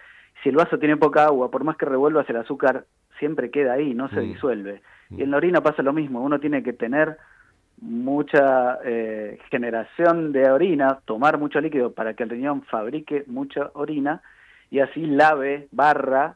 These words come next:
Speaker 1: con las, eh, sustancias que forman piedras que todos tenemos en la orina.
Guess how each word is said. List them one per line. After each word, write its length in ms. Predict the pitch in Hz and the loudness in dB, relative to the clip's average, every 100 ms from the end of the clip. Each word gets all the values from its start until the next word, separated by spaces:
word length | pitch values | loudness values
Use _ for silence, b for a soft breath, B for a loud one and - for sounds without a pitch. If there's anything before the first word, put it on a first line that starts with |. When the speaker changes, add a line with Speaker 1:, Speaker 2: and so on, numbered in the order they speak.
| _ | _
Speaker 1:
con 440 | - 131 135 151 - | 0 2 2 -4 -10
las, 380 | 127 110 117 110 - - | -10 -6 -6 -6 -12 -16
eh, 160 | 117 107 - | -12 -12 -12
sustancias 420 | 117 151 165 185 | -2 -2 0 -4
que 100 | 151 | -2
forman 280 | 151 151 127 | 0 0 2
piedras 260 | 202 156 | 0 0
que 100 | - | -4
todos 240 | 147 208 165 | -2 -2 0
tenemos 360 | 175 202 127 - | 0 2 0 -4
en 100 | 110 | -6
la 80 | |
orina. 320 | 104 98 90 | -6 -8 -14